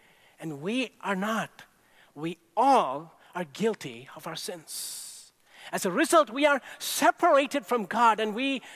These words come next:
deserve God's judgment. We are also alienated from each other, and that is the reason there is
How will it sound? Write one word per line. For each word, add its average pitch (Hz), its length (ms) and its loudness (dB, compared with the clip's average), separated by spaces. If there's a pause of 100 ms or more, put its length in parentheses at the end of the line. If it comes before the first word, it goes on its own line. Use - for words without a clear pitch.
deserve 202 560 2 (140)
God's 202 380 -2 (100)
judgment. - 680 -12 (760)
We 160 80 -8
are 156 80 -2
also 226 520 4 (180)
alienated 220 680 4 (160)
from 240 460 0
each 202 240 -8
other, 151 400 -2 (360)
and 135 140 -14
that 202 200 -6
is 208 100 -8
the 180 120 -6
reason 196 420 -4
there 151 160 -2
is - 280 -12